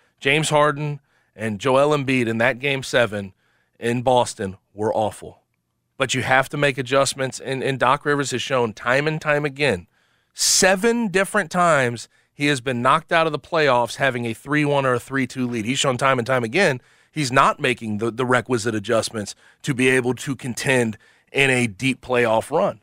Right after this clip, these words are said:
and that's a problem. The only time he's gotten over the hump is with a big three with the Celtics.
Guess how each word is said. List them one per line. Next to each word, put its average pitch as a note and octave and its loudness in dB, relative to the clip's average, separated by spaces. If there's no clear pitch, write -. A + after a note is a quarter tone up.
and B2 -4
that's B2 2
a C3 -4
problem. C3+ 0
The A#2+ -4
only C3+ 0
time D#3 0
he's D3 -4
gotten D#3 2
over D3+ 0
the C3+ 0
hump D3 0
is C3 -8
with B2 -8
a F#2+ -8
big E3+ -2
three D3 0
with - 0
the D#3+ 2
Celtics. C3+ 0